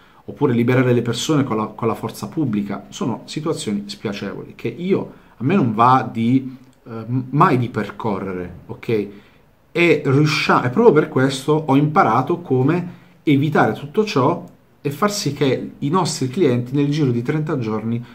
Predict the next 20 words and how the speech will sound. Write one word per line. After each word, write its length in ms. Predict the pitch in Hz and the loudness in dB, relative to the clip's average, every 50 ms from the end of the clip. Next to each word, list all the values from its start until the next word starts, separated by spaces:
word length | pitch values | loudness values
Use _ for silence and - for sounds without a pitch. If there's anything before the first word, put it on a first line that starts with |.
| - - _ | -20 -20 _
già 280 | _ 123 123 143 127 123 | _ -4 0 0 2 2
entrano 340 | 127 127 123 131 123 127 123 | 2 2 0 0 0 0 2
nell'immobile. 760 | 123 123 123 123 123 120 107 90 90 92 95 92 92 - - - _ _ _ _ _ _ _ _ | 2 2 2 2 2 0 0 -2 -4 -6 -8 -10 -12 -14 -18 -20 _ _ _ _ _ _ _ _
Possono 340 | - 151 139 - - 131 127 | -4 -2 -2 0 0 0 0
utilizzare 440 | 120 123 131 131 123 131 131 135 | 0 0 0 0 2 2 2 2
l'immobile, 500 | 147 165 190 202 196 196 196 202 208 196 | 2 4 4 6 6 6 6 6 4 2
possono 380 | - - 135 120 - - 120 110 | 2 0 -2 -4 -2 -4 -6 -6
stare 280 | - - - 110 107 104 | -6 -6 -6 -6 -6 -6
tranquilli 800 | - 170 180 180 175 151 - 175 175 180 180 180 190 196 190 - - - - - - - _ _ | -2 -2 0 0 0 -2 -2 0 0 2 2 2 0 0 -2 -4 -10 -18 -20 -20 -20 -20 _ _
e 420 | _ 135 135 139 143 143 143 - - | _ 2 2 4 4 4 0 -2 -6
siamo 540 | - - - - - 151 143 135 120 117 - - | -10 -10 -4 0 2 4 4 4 2 0 -2 -8
certi 500 | - - - 190 170 170 165 - - 180 | -8 0 2 2 4 2 0 -2 -4 -4
di 100 | 160 143 | 0 2
non 140 | 147 147 139 | 2 4 4
avere 220 | 139 131 127 120 | 4 4 4 4
mai 240 | 120 135 156 151 139 | 4 4 4 4 4
nessun 260 | 123 117 - - 131 | 2 0 0 -2 -2
problema, 480 | 131 123 - 170 147 131 123 120 120 123 | -2 -2 -2 -2 0 0 0 2 2 0
di 220 | 117 120 127 131 | 0 0 0 2
non, 720 | 131 131 143 165 175 165 131 113 107 104 104 104 101 - | 2 2 2 2 2 2 0 0 0 -2 -2 -4 -6 -8